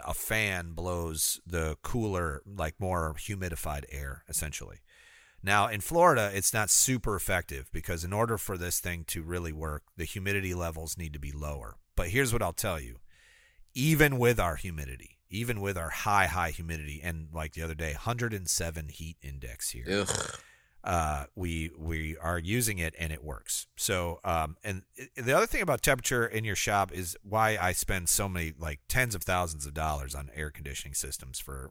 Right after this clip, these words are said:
Speaker 1: our studios and our, uh, uh, warehouse is because you will not get as much done if you're uncomfortable all
Speaker 2: Yeah.
Speaker 1: the time. And, and so, you know,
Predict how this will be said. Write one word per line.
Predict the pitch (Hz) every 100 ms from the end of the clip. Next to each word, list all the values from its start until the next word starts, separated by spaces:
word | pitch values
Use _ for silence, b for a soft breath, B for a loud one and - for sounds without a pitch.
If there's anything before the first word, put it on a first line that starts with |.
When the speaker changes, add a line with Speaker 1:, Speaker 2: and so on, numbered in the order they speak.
| -
Speaker 1:
our | - 65
studios | - - 85 73 65 65
and | 67 69
our, | 67 64 _
uh, | 71 71 62 - 73 _ -
uh, | - - - _ _ - -
warehouse | 90 80 71 62 - b b b b b b
is | 107 98 95
because | 98 - 104 87 80 b b b b -
you | 80 101 123
will | 117 101 85
not | 85 92 90 82
get | 82
as | 73
much | 82 78 -
done | 80 67
if | 67 -
you're | 67
uncomfortable | 78 71 - 76 - 69 67
all | - - 87
Speaker 2:
Yeah. | 90 82
Speaker 1:
the |
time. | 78 53 - _ -
And, | 82 80 80 80 _
and | 82 80
so, | - 95 82 78 73
you | 85 82
know, | 78